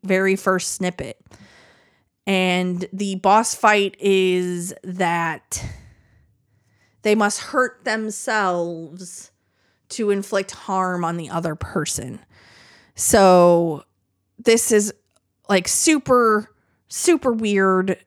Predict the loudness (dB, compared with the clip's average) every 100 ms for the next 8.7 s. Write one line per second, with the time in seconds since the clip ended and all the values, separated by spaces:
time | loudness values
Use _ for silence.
0 | _ -8 0 2 4 2 2 2 2 -2
1 | -10 -20 -20 _ _ _ _ _ _ _
2 | _ _ _ _ _ _ 0 2 4 2
3 | 2 4 6 6 6 6 6 6 4 2
4 | -2 -2 0 0 -4 0 4 4 4 2
5 | 2 4 4 4 2 -2 -4 -8 -6 -4
6 | -4 -4 -4 -2 0 0 -4 0 4 4
7 | 4 -2 -2 0 0 -2 0 0 2 0
8 | -2 2 4 4 4 0